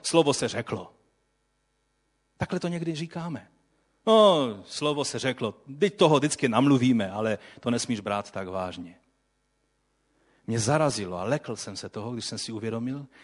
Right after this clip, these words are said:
jak Ježíš vzal vážně rozhodnutí farizeů a zákonníků. Jak kosmické, jak věčné důsledky,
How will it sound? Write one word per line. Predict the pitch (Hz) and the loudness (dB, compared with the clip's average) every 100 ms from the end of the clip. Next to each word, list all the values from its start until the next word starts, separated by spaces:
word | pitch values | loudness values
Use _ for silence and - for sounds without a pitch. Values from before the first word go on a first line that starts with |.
| _ | _
jak | 90 87 | -18 -10
Ježíš | 98 123 135 | -8 -6 -6
vzal | 117 104 98 | -6 -6 -6
vážně | 95 123 127 135 | -8 -10 -8 -6
rozhodnutí | 107 101 104 104 98 107 | -6 -8 -10 -12 -12 -14
farizeů | - 98 95 95 95 95 95 _ _ _ - | -12 -12 -12 -12 -12 -14 -18 _ _ _ -16
a | |
zákonníků. | 101 85 - 85 85 - _ _ _ _ _ _ | -14 -14 -16 -18 -20 -20 _ _ _ _ _ _
Jak | 127 123 - _ | -4 -4 -10 _
kosmické, | - 226 - 214 175 - 104 | 2 6 6 6 2 -4 -10
jak | 107 | -12
věčné | 104 180 247 - 156 | -12 -4 -2 0 0
důsledky, | 120 156 - 156 - - - | -2 -2 -4 -6 -8 -16 -20